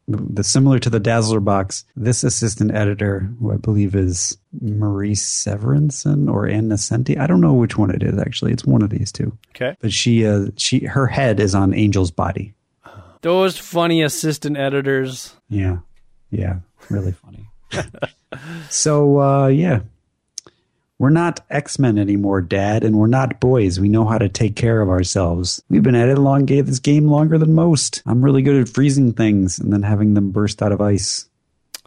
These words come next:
Speaker 2: "I'm not very efficient."
Speaker 1: <laughs> So, yeah, that, that's all I got this week.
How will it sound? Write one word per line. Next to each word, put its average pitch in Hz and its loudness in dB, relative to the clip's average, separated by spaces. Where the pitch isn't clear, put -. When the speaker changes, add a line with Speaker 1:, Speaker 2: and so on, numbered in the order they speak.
Speaker 2:
"I'm 120 -6
not 151 -2
very 143 -2
efficient." 107 -8
Speaker 1:
<laughs> - -6
So, 101 -2
yeah, 90 0
that, 123 0
that's 135 -2
all 120 2
I 117 2
got 98 0
this 92 -4
week. 95 -6